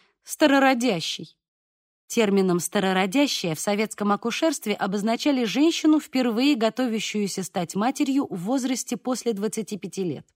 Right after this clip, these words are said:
Это в моем-то цветущем возрасте. Жуткое словцо. В тетрадке выглядит еще страшней. Пожала плечами,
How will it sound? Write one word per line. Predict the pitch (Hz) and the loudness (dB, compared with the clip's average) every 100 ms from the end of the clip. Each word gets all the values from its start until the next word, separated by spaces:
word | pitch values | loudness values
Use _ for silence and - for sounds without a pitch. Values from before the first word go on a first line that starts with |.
| _ _ _ _ _ _ _ | _ _ _ _ _ _ _
Это | 254 277 | 2 4
в | 233 | 6
моем-то | 247 254 302 349 294 233 | 6 6 8 6 6 0
цветущем | 208 226 339 370 - 330 | 0 0 2 2 4 4
возрасте. | 277 285 180 160 - - - _ _ _ _ _ _ _ - | 6 4 2 -4 -8 -14 -20 _ _ _ _ _ _ _ -2
Жуткое | 240 294 - 190 | 4 4 4 -2
словцо. | 175 196 190 - 180 - _ _ _ _ _ | -4 -4 -6 -6 -10 -12 _ _ _ _ _
В | - | -4
тетрадке | 269 240 240 240 247 | -2 2 2 2 0
выглядит | 214 196 202 196 196 | 0 0 0 -2 -2
еще | 214 - 196 | -4 -4 -6
страшней. | - 190 - 175 151 _ _ _ _ _ _ _ _ | -6 -6 -6 -6 -8 _ _ _ _ _ _ _ _
Пожала | 196 190 330 370 | -4 2 4 4
плечами, | - 196 - 220 269 | 2 -2 0 2 2